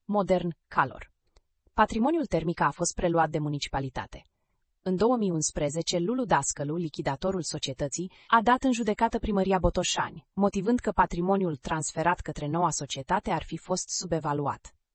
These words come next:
Mai mult decât atât, a reclamat că primăria nu a predat la timp nici punctele termice, încasând bani din chirii, sume cuvenite de fapt fostei societăți Termica, preciza lichidatorul.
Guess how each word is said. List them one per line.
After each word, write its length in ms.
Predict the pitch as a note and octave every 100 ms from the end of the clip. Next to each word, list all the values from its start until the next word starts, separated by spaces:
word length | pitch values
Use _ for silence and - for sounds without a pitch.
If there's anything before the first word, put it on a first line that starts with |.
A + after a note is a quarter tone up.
| _ _
Mai 180 | E3+ D#3+
mult 200 | E3+ E3
decât 240 | D#3+ E3
atât, 280 | C#3 - C#4+
a 120 | -
reclamat 440 | F#3+ - F#3 G#3 -
că 100 | G3
primăria 460 | F#3 F3 F3 A3
nu 160 | G#3 A3+
a 60 |
predat 340 | G#3 F3+ F#3 F#3
la 120 | D#3+
timp 320 | - G3 A3+ - -
nici 320 | A3+ C4+ -
punctele 440 | C4 B3 G#3+ F3+
termice, 500 | - D#3 C3+ A#2 - -
încasând 460 | D#3 D3+ - F#3+
bani 260 | C#3 D#3+ D#3
din 180 | C#3 C3
chirii, 480 | - F#3+ C#3+ E3+ - _ _
sume 280 | - A#3+ G#3+
cuvenite 480 | - D#3 E3+ G3+ C3
de 120 | B2
fapt 300 | - F3+ -
fostei 340 | - F3+ E3+
societăți 560 | - D#3 D3 - D3+ -
Termica, 540 | G3 D#3+ C3 - - - _ _
preciza 440 | - E3 - D3 D3+
lichidatorul. 840 | C#3+ - C#3+ C#3 D#3+ B2+ A2 -